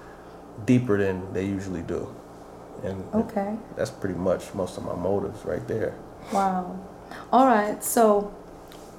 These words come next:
Speaker 2: that's your motives.
Speaker 1: Mm-hmm.
Speaker 2: Um,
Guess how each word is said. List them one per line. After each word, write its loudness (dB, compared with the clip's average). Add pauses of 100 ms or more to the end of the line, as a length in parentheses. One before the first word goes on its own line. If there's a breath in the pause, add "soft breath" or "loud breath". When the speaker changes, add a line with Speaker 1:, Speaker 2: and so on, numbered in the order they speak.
(120)
Speaker 2:
that's 4
your 8
motives. 4 (180)
Speaker 1:
Mm-hmm. -2
Speaker 2:
Um, 2